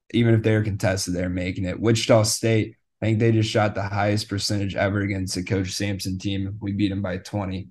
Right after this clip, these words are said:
It's like, that was our, the adversity came from they couldn't miss. Like, they were, didn't matter if they were open, contested, what, where they were at on the court. They were making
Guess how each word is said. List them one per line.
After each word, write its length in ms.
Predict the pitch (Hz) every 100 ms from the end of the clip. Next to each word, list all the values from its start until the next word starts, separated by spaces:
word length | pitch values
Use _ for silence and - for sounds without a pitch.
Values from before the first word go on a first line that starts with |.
| _
It's 120 | -
like, 240 | 95 92 90 - _ _ _
that 220 | 107 131
was 120 | 131 127
our, 180 | 123
the 120 | 120 120
adversity 420 | 113 156 156 127
came 160 | 139
from 140 | 127 123
they 160 | 120
couldn't 280 | 113 139 135
miss. 360 | 127 127 107 -
Like, 260 | 101 98 - -
they 240 | 101 123
were, 360 | 123 123 107 - _ _ _ _ _
didn't 180 | 139 131
matter 240 | 123 123
if 80 | 120
they 120 | 123
were 120 | 123
open, 340 | 123 120 135 123
contested, 580 | 113 - 113 113 120 107
what, 380 | 117 113 110
where 220 | 110 120 123
they 140 | 120
were 100 | 117
at 100 | 110
on 120 | 104
the 80 | 101
court. 260 | 98 104 95
They 80 |
were 60 | 117
making 420 | 117 113 110 110